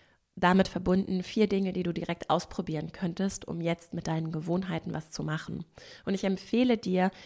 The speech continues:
vielleicht dir eine neue Gewohnheit, die du dir wünschst, rauszusuchen. Zum Beispiel, wenn du ein Ziel hast, dir mal zu überlegen, jetzt auch zum Start, was könnte eine neue Gewohnheit sein, die auf dieses Ziel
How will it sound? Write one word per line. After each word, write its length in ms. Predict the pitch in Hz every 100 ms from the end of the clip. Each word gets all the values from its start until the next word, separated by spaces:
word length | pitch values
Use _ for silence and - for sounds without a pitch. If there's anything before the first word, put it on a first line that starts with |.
| -
vielleicht 440 | - - 190 196 -
dir 100 | 180 -
eine 360 | 196 247 233 -
neue 400 | 185 190 214 285
Gewohnheit, 720 | 220 180 175 175 160 160 -
die 80 | 180
du 80 | 165
dir 300 | 160 175 226
wünschst, 400 | 240 202 - -
rauszusuchen. 720 | 131 156 - 151 165 180 247
Zum 160 | 196
Beispiel, 320 | 180 185 - 170
wenn 140 | 160
du 80 | 156
ein 140 | 160
Ziel 360 | - - 240 202
hast, 300 | 147 156 -
dir 100 | 165
mal 120 | 165
zu 120 | -
überlegen, 480 | - 170 180 240 190
jetzt 220 | 170 -
auch 100 | 170
zum 180 | - 160
Start, 440 | - 170 185 208 - - - - _
was 240 | 180 220 -
könnte 320 | 254 240 -
eine 200 | 185 180
neue 380 | 170 190 247 254
Gewohnheit 500 | 208 185 196 214 165
sein, 280 | 160 165 180
die 120 | -
auf 100 | -
dieses 320 | 165 165 -
Ziel 340 | - 202 185